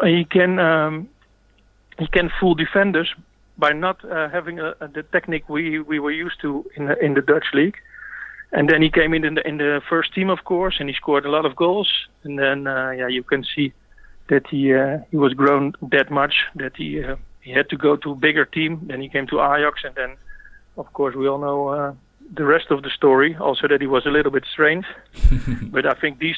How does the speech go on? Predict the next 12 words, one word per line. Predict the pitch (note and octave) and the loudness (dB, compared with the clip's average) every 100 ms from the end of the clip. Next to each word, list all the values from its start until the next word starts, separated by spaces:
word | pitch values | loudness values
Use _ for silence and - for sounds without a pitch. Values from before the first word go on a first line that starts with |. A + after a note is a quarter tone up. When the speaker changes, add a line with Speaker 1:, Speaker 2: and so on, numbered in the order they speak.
| - | 0
Speaker 1:
three | D#3+ D#3+ | 0 2
names, | D3+ D3+ D3 - D#3+ | 0 0 -2 -6 -8
uh, | C3+ C3+ C3 B2+ - _ _ | -10 -8 -8 -10 -18 _ _
yeah, | D#3+ C3+ B2+ - - | -12 -12 -14 -20 -10
are | C#3 | -8
the, | C3 B2 - | -6 -2 0
are | C#3 | 0
the | C3 | 2
first | D3 C3+ D3+ | 2 2 2
names | D3+ C#3+ | -2 -2
who | D#3 | 0
always | D3 | 2